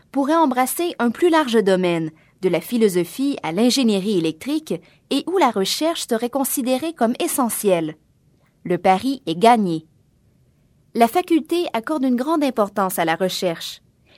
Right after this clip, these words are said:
Les chercheurs explorent des thèmes variés allant de l'histoire à la gestion de projets, en passant par la conservation et la mise en valeur environnementale.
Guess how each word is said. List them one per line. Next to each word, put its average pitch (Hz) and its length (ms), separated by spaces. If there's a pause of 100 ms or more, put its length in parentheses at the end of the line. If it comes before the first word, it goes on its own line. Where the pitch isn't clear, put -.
Les 190 140
chercheurs 226 520
explorent 185 420
des 165 160
thèmes 208 300
variés 226 680
allant 175 240
de 170 100
l'histoire 208 640
à 170 80
la 156 120
gestion 220 400
de 262 40
projets, 196 420 (340)
en 262 120
passant 285 400
par 170 160
la 160 100
conservation 226 920
et 226 80
la 208 140
mise 302 240
en 254 80
valeur 214 340
environnementale. 175 880